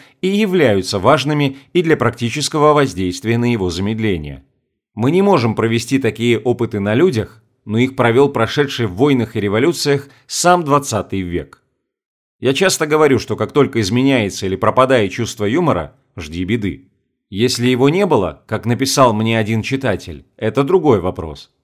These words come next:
А вот если было, но исчезло, тут-то и стоит задуматься. Ведь юмор человека –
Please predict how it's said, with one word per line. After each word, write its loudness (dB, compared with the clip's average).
А -6
вот -2
если -2
было, 2
но -4
исчезло, -6
тут-то 0
и 0
стоит -2
задуматься. -6
Ведь -4
юмор 2
человека – -2